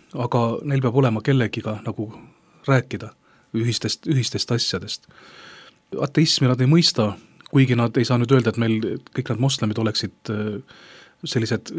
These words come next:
sügavalt, nii-öelda sügavalt usklikud, et seda saaks kuidagi niimoodi mõõta, kaugel sellest. Aga moslemitel on ju usuelugi pidada tunduvalt lihtsam kui, kui teistel, sest seal on väga sellised pisikesed ja konkreetsed asjad ja kui sa neid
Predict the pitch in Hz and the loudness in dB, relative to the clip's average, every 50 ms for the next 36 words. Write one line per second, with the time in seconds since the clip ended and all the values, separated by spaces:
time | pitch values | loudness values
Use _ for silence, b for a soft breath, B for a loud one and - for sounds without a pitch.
0 | 165 - - 147 135 139 117 110 110 - 123 120 117 107 113 - - 143 131 117 | -6 0 2 2 2 4 2 2 0 0 2 0 0 2 2 2 4 6 6 4
1 | 110 110 - 156 143 - - 110 - 107 110 107 - 131 113 113 110 113 - 131 | 4 4 4 2 2 2 -2 -4 -4 -4 -4 -4 -4 -4 -4 -4 -6 -6 -4 -4
2 | 120 107 110 113 120 113 107 117 117 175 165 135 - - 120 104 b b b b | -4 -2 -2 0 0 0 2 4 6 6 6 4 2 -4 -8 -8 b b b b
3 | _ _ - - 127 120 110 107 - 170 160 139 - - - B B B B B | _ _ -2 0 0 2 2 2 4 4 4 4 4 2 -4 B B B B B
4 | B B B B B 120 113 - 131 123 123 123 135 151 170 - - 139 120 127 | B B B B B -6 0 2 2 2 2 2 2 0 0 0 0 -2 -4 -2
5 | - 127 120 127 123 123 123 123 123 120 120 117 120 110 - - 85 - 156 147 | -2 -2 -2 0 0 0 2 2 4 4 4 2 0 -2 -4 -6 -2 0 0 2
6 | - 123 117 117 113 107 104 - 110 107 107 110 107 110 110 104 104 - - 135 | 4 2 4 4 2 2 2 0 0 2 0 0 -2 -4 -4 -6 -6 -4 -2 0
7 | - 104 101 107 104 104 110 113 117 131 - 139 131 - 107 101 - - - 131 | 0 0 -2 -2 -4 -4 -4 -8 -8 -2 0 0 0 2 0 -4 -2 -2 -2 -2
8 | - - - 95 98 - 101 98 98 - b b b b b b b b b b | -2 -4 -6 -8 -8 -8 -8 -8 -8 -10 b b b b b b b b b b
9 | - 104 101 123 123 131 - - 98 - 107 98 - 127 120 117 107 107 107 - | -6 -4 0 0 0 0 0 -2 -6 -6 -6 -4 -2 0 0 0 0 0 -4 -6
10 | - _ - 135 127 127 110 117 110 110 107 - - 170 147 135 131 - 127 123 | -12 _ -4 -2 0 0 0 0 -2 -2 -4 0 0 0 0 0 -2 -2 -2 -2
11 | 101 107 95 113 110 - 143 143 139 - 107 147 170 170 - 120 110 - 110 113 | -2 -2 -2 -2 -2 2 2 2 2 2 2 2 2 2 2 0 0 0 -2 -4
12 | 117 - 117 120 123 104 - | -2 -2 -2 -2 -2 -4 -4